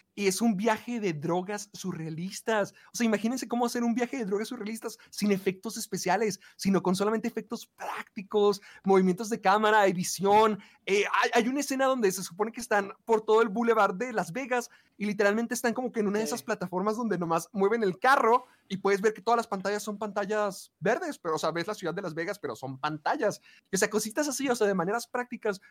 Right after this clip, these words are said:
Speaker 1: le dieron un cuerpo a esta historia y se me hizo muy raro porque el libro fue muy bien recibido y la película no. Cuando yo sí,
Speaker 2: Oh,
Speaker 1: y, y los
Speaker 2: no
Speaker 1: dos
Speaker 2: sabía.
Speaker 1: son iguales, o sea, son iguales, son, son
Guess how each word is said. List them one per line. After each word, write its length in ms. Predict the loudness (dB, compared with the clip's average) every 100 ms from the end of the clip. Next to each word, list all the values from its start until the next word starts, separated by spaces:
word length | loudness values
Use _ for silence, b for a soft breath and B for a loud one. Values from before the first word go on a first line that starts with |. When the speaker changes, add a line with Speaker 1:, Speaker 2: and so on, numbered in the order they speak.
| b
Speaker 1:
le 140 | 0 4
dieron 260 | 4 2
un 140 | 0 0
cuerpo 340 | 0 0 0
a 60 | -4
esta 160 | -4
historia 420 | -8 -2 2 2 0
y 100 | -4
se 100 | -2
me 100 | -2
hizo 140 | 0
muy 180 | 0 0
raro 320 | 2 2 0
porque 320 | -4 -4 -4
el 200 | 0 -2
libro 420 | 0 -4 2 2 0 b b
fue 180 | 2 4
muy 320 | 4 4 4
bien 220 | 4 2 2
recibido 560 | -2 -2 -2 0 -2
y 60 | -2
la 120 | -4
película 400 | -4 -6 -2 -2
no. 340 | 2 2 2 b b _
Cuando 220 | 2 4
yo 160 | 4 2
sí, 140 | 0 -4
Speaker 2:
Oh, 80 | -2
Speaker 1:
y, 160 | -4 0
y 120 | 4
los 140 | 4
Speaker 2:
no 60 | 6
Speaker 1:
dos 80 | 4
Speaker 2:
sabía. 200 | 2 -4
Speaker 1:
son 220 | 2 2 2
iguales, 580 | 0 4 4 4 -4 -12 _ -10
o 80 | -4
sea, 80 | 0
son 240 | 0 -2
iguales, 500 | -4 0 2 4 2 -2
son, 400 | -2 -2 -4 -8 _ _ _
son 380 | -2 0 0